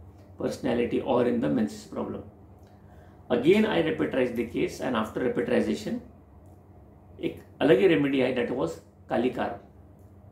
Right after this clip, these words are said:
I just confirm कि काली कार्प में सिम्टम है क्या, कि bloating of face before menses, and it was there। काली कार्प also has a very, very important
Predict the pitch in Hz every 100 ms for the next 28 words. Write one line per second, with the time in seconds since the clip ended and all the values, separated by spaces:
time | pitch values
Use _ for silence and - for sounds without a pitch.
0 | - - - - - - - - 139 170
1 | 214 - 147 147 185 180 190 - 127 117
2 | 165 170 160 160 165 165 143 127 156 147
3 | 147 180 180 113 107 - 135 135 - -
4 | - - - 110 123 147 180 175 - 139
5 | - - - - 143 156 160 127 117 113
6 | 160 151 123 107 - 156 - 127 127 143
7 | 151 - - - - - - - - 127
8 | 123 113 147 160 - - - - - -
9 | - - - - 127 160 190 185 180 -
10 | - 147 147 - 185 151 135 131 110 127
11 | 196 190 175 151 135 123 -